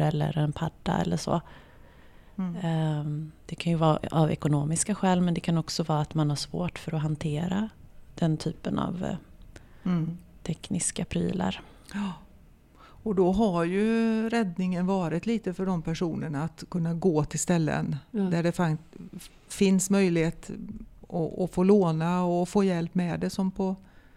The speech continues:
Speaker 2: bibliotek och aktivitetshus och
Speaker 3: Ja.
Speaker 2: medborgarkontor, om det finns några
Speaker 3: Mm.
Speaker 2: såna kvar.
Speaker 3: Mm.
Speaker 2: Jag vet inte.
Speaker 3: Nej.
Speaker 2: Ehm,
Speaker 3: Men som då kanske
Speaker 2: mm.
Speaker 3: har varit stängda under perioder
Speaker 2: Ja.
Speaker 3: av,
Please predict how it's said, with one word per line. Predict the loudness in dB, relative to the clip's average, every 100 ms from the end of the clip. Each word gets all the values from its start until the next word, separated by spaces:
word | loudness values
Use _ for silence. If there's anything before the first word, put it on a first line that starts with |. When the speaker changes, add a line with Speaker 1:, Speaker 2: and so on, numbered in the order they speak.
| -20 -20 -20 -20 -20 -6
Speaker 2:
bibliotek | -4 -2 -4 0 2 4 2 0 -6
och | -4 -4 -4 -6 -12 -20 -20 -20 -8
aktivitetshus | -8 -6 -4 0 2 0 -2 -4 -2 -2 -4 -8 -8
och | -6 -6 -8 -10 -18 -20 -20 -20 -10
Speaker 3:
Ja. | -10 -10 -20 -20 _ -20 _ -20 -20 -20 _ -2
Speaker 2:
medborgarkontor, | 2 2 2 4 4 4 0 2 2 2
om | 2
det | 0
finns | 0 -2 -6 -8
några | 2 6
Speaker 3:
Mm. | 6
Speaker 2:
såna | 6 2
kvar. | 0 4 4
Speaker 3:
Mm. | 4 2 0
Speaker 2:
Jag | -2
vet | 0 -2
inte. | 0 2
Speaker 3:
Nej. | 4 4 2 -4 -18 -16 -16 -16 -18 -20 -10
Speaker 2:
Ehm, | -4 -2 0 -2 2
Speaker 3:
Men | 2
som | 6 8 10
då | 10 10
kanske | 8 6 8
Speaker 2:
mm. | 6
Speaker 3:
har | 4
varit | 2
stängda | 4 8 8 8
under | 6 4
perioder | 4 4 4 4 4
Speaker 2:
Ja. | 4
Speaker 3:
av, | 6 4 4